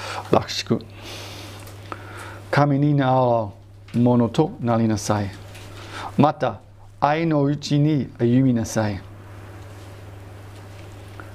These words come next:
キリストもあなた方を愛して、わた-、私たちのためにご自身を神への捧ぐもの、さ-、捧げ物、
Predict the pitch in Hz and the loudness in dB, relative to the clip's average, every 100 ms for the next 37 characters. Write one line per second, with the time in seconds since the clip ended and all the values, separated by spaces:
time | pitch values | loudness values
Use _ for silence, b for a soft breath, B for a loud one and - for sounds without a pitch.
0 | - - 139 143 - 139 139 131 - 113 | -4 2 2 2 2 4 4 2 0 2
1 | 120 120 120 120 117 120 113 117 - - | 2 2 2 2 2 2 2 0 -2 -2
2 | 123 117 - - 110 98 - - - 127 | 2 2 0 0 0 0 -6 -10 -2 -2
3 | - - B B B B B - - 135 | -2 -10 B B B B B -2 2 2
4 | - 143 135 131 123 127 123 117 113 110 | 2 0 2 0 2 2 4 4 4 2
5 | 98 B B - 131 131 135 - 139 139 | -2 B B 4 4 4 0 0 2 2
6 | 139 139 131 - 131 131 127 B B B | 4 0 0 0 4 4 2 B B B
7 | - 131 131 143 147 - 107 117 110 104 | 2 4 4 4 0 -4 0 2 2 0
8 | 104 101 104 - - - - 127 - 123 | 0 0 -4 -8 -4 -2 2 2 4 2
9 | 117 101 - | 2 0 -8